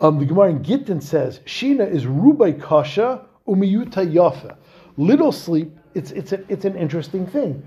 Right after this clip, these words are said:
We need sleep. So it's not something you can swear off of. It's not something that's totally bad. It's like food. We need food to live. We need sleep to live. The question is, how much do you allow it to,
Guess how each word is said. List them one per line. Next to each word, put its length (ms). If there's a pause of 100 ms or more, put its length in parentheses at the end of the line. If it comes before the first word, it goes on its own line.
(140)
We 220
need 280
sleep. 440 (500)
So 140
it's 160
not 240
something 480
you 120
can 200
swear 540
off 260
of. 200 (540)
It's 160
not 220
something 260
that's 240
totally 400
bad. 300 (240)
It's 120
like 140
food. 400 (220)
We 180
need 320
food 240
to 80
live. 320
We 80
need 220
sleep 320
to 60
live. 260
The 60
question 400
is, 100
how 140
much 260
do 80
you 80
allow 300
it 160
to, 260